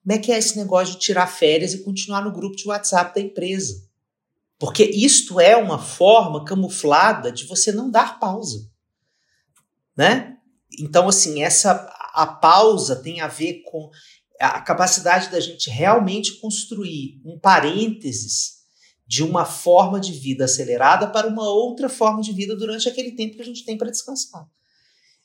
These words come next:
É, e a pausa tá cada vez mais invadida por esses elementos da vida, né?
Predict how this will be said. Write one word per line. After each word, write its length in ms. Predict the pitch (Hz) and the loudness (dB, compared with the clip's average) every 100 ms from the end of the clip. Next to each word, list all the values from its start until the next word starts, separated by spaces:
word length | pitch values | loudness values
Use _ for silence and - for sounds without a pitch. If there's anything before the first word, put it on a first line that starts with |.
| _ - | _ 4
É, 560 | 147 147 143 135 - - | 6 6 6 4 2 -2
e 140 | 196 240 | 4 4
a 80 | |
pausa 420 | - 196 220 226 214 | 6 6 6 4 -2
tá 140 | 190 | -4
cada 240 | 220 208 | 0 0
vez 200 | 190 214 | -2 -4
mais 300 | 196 214 185 | -6 -8 -6
invadida 1120 | 220 254 214 254 208 147 208 240 160 120 107 - _ _ - | -4 -4 2 2 2 -2 -4 -6 -4 -4 -4 -12 _ _ -6
por 120 | 165 | -2
esses 320 | 180 190 - | 0 0 -2
elementos 500 | 190 185 170 170 - | -4 -4 -6 -6 -4
da 120 | 185 190 | 0 0
vida, 540 | 151 160 135 110 107 _ _ _ - | 0 -12 -10 -12 -14 _ _ _ -6
né? 340 | 135 156 | -4 -4